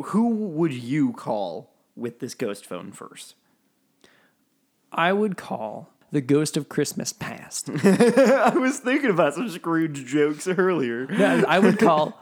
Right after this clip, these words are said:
Speaker 2: the ghost of Christmas past because I'm telling you that it, I think it was, I think, I think it was, like, twenty years ago. There was a Christmas that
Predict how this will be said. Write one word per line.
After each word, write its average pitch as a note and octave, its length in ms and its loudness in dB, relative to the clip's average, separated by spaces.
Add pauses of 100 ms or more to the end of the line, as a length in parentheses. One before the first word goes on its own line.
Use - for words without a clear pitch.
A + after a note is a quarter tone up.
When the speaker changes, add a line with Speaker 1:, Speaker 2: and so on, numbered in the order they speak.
(100)
Speaker 2:
the D3+ 120 0
ghost D3 360 0
of F3+ 160 0 (100)
Christmas F3 400 -2
past A#2 500 -10
because C#3+ 540 -4 (320)
I'm F#3+ 180 0
telling C#3+ 280 -4
you B2 120 -8
that A#2+ 200 -8 (280)
it, D#3+ 220 -6
I C3+ 120 -10
think F3+ 220 -2
it F#3 60 -2
was, C#3+ 480 -4 (760)
I - 40 -12
think, D#3+ 240 -2
I D3 100 -2
think D#3 160 -4
it D3+ 40 -4
was, C#3+ 200 -4
like, B2+ 180 -10
twenty E3 300 -6
years B2 280 -6
ago. - 280 -16 (460)
There D#3+ 100 -6
was D#3 80 -6
a D#3+ 60 -6
Christmas - 580 -16 (280)
that C3 260 -10